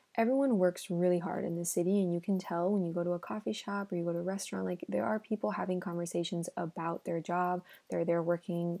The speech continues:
with their laptops, with their phones, or having conversations, all of that kind of thing you see all the time. But you also see everyone go out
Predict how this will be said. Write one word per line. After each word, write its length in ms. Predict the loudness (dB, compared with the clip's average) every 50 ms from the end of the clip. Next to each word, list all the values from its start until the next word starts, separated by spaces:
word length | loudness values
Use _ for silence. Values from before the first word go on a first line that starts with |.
| -4 -4
with 140 | -4 -4 -2
their 160 | -4 -4 -2
laptops, 540 | 0 0 -2 -2 -4 -4 -4 -4 -4 -4 -4
with 100 | -2 -2
their 100 | -2 -2
phones, 380 | -2 -2 0 2 2 2 0
or 60 | 0
having 180 | -2 -4 -4 -4
conversations, 540 | -2 -2 -2 -2 0 0 0 0 0 -2 -4 -2 0
all 160 | 2 2 2
of 60 | 2 2
that 160 | 0 0 -2
kind 160 | -2 -2 -2
of 80 | -4 -4
thing 300 | -4 -4 -2 0 0 -2
you 80 | -2
see 280 | -4 -2 -2 0 0 0 -2
all 120 | -4 -4
the 100 | -6 -6
time. 340 | -6 -8 -6 -6 -6 -6 -8 _ _ -20 -20 -20 -20 -20 _ _ 2
But 120 | 4 4
you 180 | 6 6 4 2
also 380 | 2 -2 -4 -4 -2 -2 -2
see 480 | -2 -2 -2 0 0 2 2 0 -2 -4 -6 _ _ _ _ -2
everyone 360 | 0 0 2 2 2 2 2
go 160 | 2 0 0
out 380 | -2 -2 -2 -2 -2 -2 -2 -4